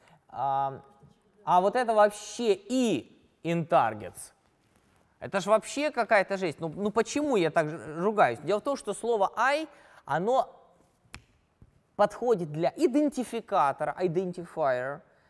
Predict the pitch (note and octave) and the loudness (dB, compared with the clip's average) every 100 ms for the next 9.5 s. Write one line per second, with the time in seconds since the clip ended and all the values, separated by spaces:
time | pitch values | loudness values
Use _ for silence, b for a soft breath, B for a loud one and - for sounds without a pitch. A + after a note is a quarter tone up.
0 | b _ B3+ C#4+ B3+ A3 G#3+ - A3 G3+ | b _ -4 0 0 0 -4 -4 -2 -2
1 | - F3 G3 G#3 F#3 E3+ - E3 F#3 F#3 | -2 -6 -6 -6 -4 -6 -8 -4 -2 -2
2 | A#3+ - G#3+ - G#3 - G#3+ G3 A3 F#3+ | -2 2 2 2 -2 0 -2 2 0 0
3 | E3+ D3+ - D#3 E3 E3+ B3+ C4 - F3+ | -2 -4 -6 -6 -6 -4 -4 -4 -4 -2
4 | F3 F3 - C#3 - A#3+ A#3+ G#3 - - | 0 -2 -6 -12 -10 -8 -6 -6 -8 -8
5 | G3+ F#3+ G3 F3 F3 - G3 F#3 C#3+ G2+ | -6 -4 -6 -6 -10 -6 -2 -2 -2 -6
6 | F2 b b b b b C#3+ G3+ A#3 E3 | -16 b b b b b -4 2 2 2
7 | - C#3+ D3 A#3 E4 - C4 D#4 A3 F3+ | -2 -10 -4 -2 -4 -2 0 0 0 0
8 | A3 C4 - G3 - G#3 G#3 G3+ G#3 - | 0 -2 -4 -6 -4 -4 -4 -2 -2 -2
9 | - G3+ D3 A2 | -4 -2 -2 -4